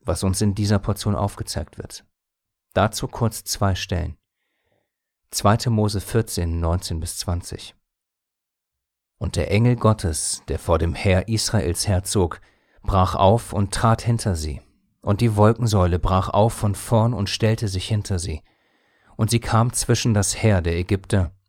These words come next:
und das Heer Israels, und sie wurde dort Wolke und Finsternis und erleuchtete hier die Nacht.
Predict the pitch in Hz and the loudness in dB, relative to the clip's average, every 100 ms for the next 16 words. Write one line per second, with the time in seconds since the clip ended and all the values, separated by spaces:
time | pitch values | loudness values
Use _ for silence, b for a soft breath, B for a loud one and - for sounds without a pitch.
0 | - 110 110 - - 107 101 110 - - | -4 0 2 0 2 2 4 -2 -2 -2
1 | 85 82 - - b b b b b - | -2 -4 -4 -12 b b b b b -4
2 | 87 92 92 90 82 101 90 104 - 98 | -2 2 4 4 2 2 4 2 -2 2
3 | 95 98 107 104 101 - 117 - 107 92 | 4 4 2 -2 -2 0 0 2 2 2
4 | 87 - b b b - 107 104 104 - | 0 -6 b b b -2 2 6 4 4
5 | 113 104 87 120 107 80 - - 95 95 | 0 0 0 2 2 2 -4 -2 2 2
6 | 78 - - | 0 -10 -18